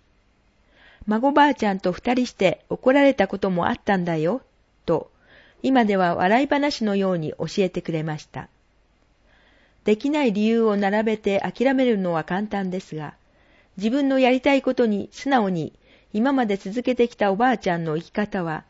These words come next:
ただただかっこよくて、私もこんなおばあちゃんになりたいなと思うのでした。三ヶ地区、松本。写真、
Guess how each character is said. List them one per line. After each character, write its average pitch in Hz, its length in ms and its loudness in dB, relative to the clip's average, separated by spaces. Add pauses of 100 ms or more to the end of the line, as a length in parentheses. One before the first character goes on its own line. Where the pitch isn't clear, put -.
(400)
た 277 120 0
だ 247 120 2
た 233 140 0
だ - 140 4
か 185 140 -2
っ 170 120 -6
こ 226 100 4
よ 226 140 4
く - 80 -14
て、 - 280 -8 (460)
私 220 360 0
も 202 280 0 (220)
こ 226 120 -2
ん 254 60 0
な 262 140 4
お 254 40 2
ば 269 140 4
あ 269 80 2
ち 233 120 -2
ゃ 196 40 0
ん 190 60 -2
に 185 100 -2
な 190 120 2
り 214 100 0
た 240 140 0
い 208 100 2
な 196 220 -2
と - 400 -6
思 196 240 0
う 196 80 0
の 160 120 -4
で 147 140 -4
し - 80 -16
た。 - 220 -8 (1500)
三 233 280 0
ヶ 220 140 0
地 - 140 -16
区、 - 260 -8 (160)
松 170 280 -8
本。 160 440 -6 (1800)
写 226 240 -4
真、 202 380 -6